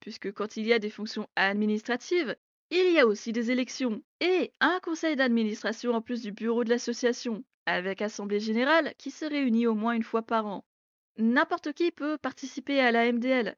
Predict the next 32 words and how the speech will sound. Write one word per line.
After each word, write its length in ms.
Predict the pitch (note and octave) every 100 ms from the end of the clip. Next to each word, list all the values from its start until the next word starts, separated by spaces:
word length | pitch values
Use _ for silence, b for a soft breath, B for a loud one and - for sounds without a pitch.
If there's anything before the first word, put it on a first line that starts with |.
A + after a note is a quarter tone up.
| _
à 200 | - F3+
condition 480 | A3 G#3 A3+ A3+ B3
d'y 180 | F#3 F#3+
adhérer 540 | G3+ A3 C4 D#4+ D#4+
via 240 | B3 C4 D#4
une 140 | D4+
cotisation 680 | D#4 D4+ D4 C4+ B3 A#3+ G#3+
définie 500 | G3+ C4 C#4 A#3+ G3
à 80 |
l'avance 340 | G3+ A3 C4 -
par 160 | G#3
le 140 | G#3 G3+
conseil 440 | - C#4 - D#4
d'administration 680 | C#4+ B3+ A#3 A3+ - A3 A3
de 120 | A3
la 160 | A3 A3+
M 140 | A3+
D 100 | A3
L. 280 | A#3+ G#3+ - - _ _ _ _ _ _ _
On 200 | A#3+ A#3
y 140 | B3 E4
retrouve 420 | E4+ E4 D#4+ E4
la 160 | B3+ A#3
rédaction 500 | A3 C4 C4+ - C#4
des 120 | B3+
statuts 340 | A#3+ A#3+ C4+
qui 120 | C4 A#3
permet 300 | G#3 G#3 G#3+
à 80 |
l'association 640 | G#3 A3+ C4+ B3+ B3 - B3
d'être 300 | A#3 - A#3+
validée. 640 | A3 A3 A#3+ B3 B3 F#3+